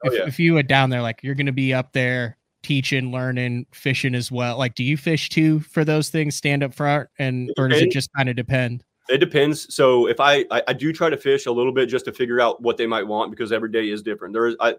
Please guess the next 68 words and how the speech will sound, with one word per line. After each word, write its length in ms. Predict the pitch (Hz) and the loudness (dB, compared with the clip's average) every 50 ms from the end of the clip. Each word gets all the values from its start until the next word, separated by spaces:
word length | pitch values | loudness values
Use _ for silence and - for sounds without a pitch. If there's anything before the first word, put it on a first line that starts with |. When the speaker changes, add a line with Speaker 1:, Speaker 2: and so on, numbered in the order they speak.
| _ - | _ -6
Speaker 1:
that 160 | 117 113 117 | -2 -2 -2
is 100 | 120 117 | -2 -2
something 220 | - 127 123 120 117 | -4 -4 -2 -2 -2
I've 160 | 110 107 107 | -2 -2 -2
learned 280 | 107 110 113 113 113 - | -2 -2 -2 -2 -4 -6
from 140 | 107 104 | -10 -8
guiding 300 | 104 107 107 107 110 110 | -6 -6 -6 -4 -4 -4
is 160 | 98 101 98 - | -6 -6 -8 -6
there 180 | - 113 113 113 | -4 -2 -2 -2
is, 200 | 104 101 - - _ _ _ _ _ _ _ _ _ _ _ _ - | -4 -6 -14 -20 _ _ _ _ _ _ _ _ _ _ _ _ -12
you 100 | 113 120 | -12 -6
fish 260 | - 143 131 - - | 2 2 2 2 2
seven 240 | - 135 123 123 123 | 2 2 2 2 2
days, 320 | 113 117 117 123 123 - 120 | 2 4 4 4 2 2 0
not 220 | 113 107 107 107 | 0 0 0 0
one 120 | 113 117 | 0 -2
single 240 | 107 - 117 113 107 | -2 -2 -4 -4 -2
day 140 | 104 110 107 | -2 -2 -2
you're 80 | 104 104 | 0 -2
gonna 100 | 107 104 | -2 -4
be 80 | 101 98 | -6 -6
doing 200 | 107 107 104 104 | -4 -4 -4 -4
the 60 | 98 | -6
same 260 | - 110 104 101 104 | -6 -8 -6 -6 -6
exact 320 | 101 101 107 101 95 - | -6 -4 -4 -6 -6 -6
thing. 200 | - 98 98 95 - _ _ _ _ _ _ _ _ _ _ _ - | -10 -10 -10 -10 -16 _ _ _ _ _ _ _ _ _ _ _ -8
Speaker 2:
Yeah. 200 | 131 120 113 104 | -6 -6 -6 -8
Speaker 1:
You 80 | 104 104 | -10 -12
know? 140 | 95 92 98 - _ _ _ _ _ _ _ _ | -12 -12 -14 -16 _ _ _ _ _ _ _ _
So 500 | - - 120 120 113 113 110 107 104 104 110 | -4 0 2 4 4 4 2 0 0 0 0
I 100 | 117 123 | 0 0
do 160 | 120 135 127 | 0 -2 -2
fish 220 | - 156 139 - | -2 -2 -2 0
a 40 | 127 | -2
little 220 | 113 117 120 123 | -2 0 0 0
bit. 240 | 123 131 131 127 - | 2 4 2 2 2
Some 200 | - - 127 127 | 0 -2 -2 0
guys 280 | 127 127 123 123 117 110 | 2 2 2 2 0 0
don't 160 | 123 123 117 | 0 0 0
mind 220 | 107 110 117 120 127 | 0 -2 -2 -2 -2
me 80 | 131 | -4
fishing. 300 | 117 - 131 127 - 131 | -2 -2 -4 -2 -2 -6
Some 180 | 117 - 117 117 | -4 -2 0 2
guys 200 | 117 117 110 107 | 4 2 2 2
do. 200 | 113 120 123 127 | 0 -2 0 2
Like, 160 | 120 107 107 104 | 2 0 0 -2
you 120 | 113 120 | -4 -6
just 120 | 120 117 - | -6 -2 -2
have 100 | 123 - | -2 -2
to 80 | 117 | -2
tell 180 | 107 - 117 113 | -4 -2 -2 0
me, 160 | 113 117 117 117 | 2 0 0 0
or 120 | 110 107 | 2 2
I'll 180 | 107 110 113 107 | 2 2 2 0
ask, 260 | 110 117 120 117 - | -2 -4 -4 -4 -4
like, 120 | 110 98 - | -6 -4 -2
"Hey, 180 | 117 110 107 | -4 -4 -4
do 80 | 104 107 | -4 -6
you 140 | 107 110 110 | -8 -6 -4
mind 220 | 104 107 107 113 | -4 -4 -4 -4
me 80 | 110 104 | -6 -2
fishing?" 280 | - 117 113 - 110 | -2 -4 -2 -2 -10
If 80 | 104 - | -10 -10
you 40 | 107 | -10
do, 260 | 104 110 117 123 127 | -4 0 0 0 0
then 140 | 113 113 107 | -2 -4 -2
I'll 140 | 104 104 104 | -2 -2 -4
just, 180 | 104 104 - | -4 -8 -14